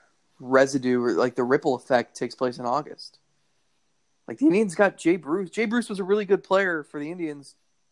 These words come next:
not e-, two years ago, and they got him in August. Like, Justin Verlander went to the Astros in August. Like,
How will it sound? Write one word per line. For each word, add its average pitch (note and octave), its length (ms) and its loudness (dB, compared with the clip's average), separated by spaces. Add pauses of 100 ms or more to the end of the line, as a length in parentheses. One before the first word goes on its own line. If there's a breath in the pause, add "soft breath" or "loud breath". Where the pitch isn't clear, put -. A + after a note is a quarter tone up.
(500)
not C#3 220 -10
e-, C#3 120 -18 (200)
two G#3 160 -4
years G3 280 -6
ago, - 380 -12 (640)
and B2 80 -8
they C3+ 80 2
got F3 140 6
him G3+ 140 -2
in D#3+ 40 0
August. - 640 -6
Like, - 160 -8
Justin A#3 320 -2
Verlander G#3+ 380 -4
went F#3+ 140 -8
to G#3+ 60 -12
the D#3 100 -4
Astros E3 440 -6
in C#3 80 -16
August. - 580 -16
Like, C#3 200 -4